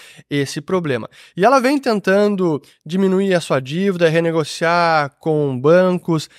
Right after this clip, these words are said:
renegociar contratos de aluguéis, só que é muito difícil, porque são contratos travados, assinados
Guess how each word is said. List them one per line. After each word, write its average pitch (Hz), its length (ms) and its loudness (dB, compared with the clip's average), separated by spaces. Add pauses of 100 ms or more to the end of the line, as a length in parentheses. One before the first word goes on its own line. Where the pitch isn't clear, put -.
(140)
renegociar 185 720 0
contratos 175 640 0
de 165 60 0
aluguéis, 156 600 -2 (160)
só - 160 -4
que 262 100 -2
é 269 60 2
muito 247 240 -2
difícil, 262 540 -4
porque 156 240 -8
são 160 160 -4
contratos 139 720 -4 (100)
travados, 196 640 0
assinados 143 640 -4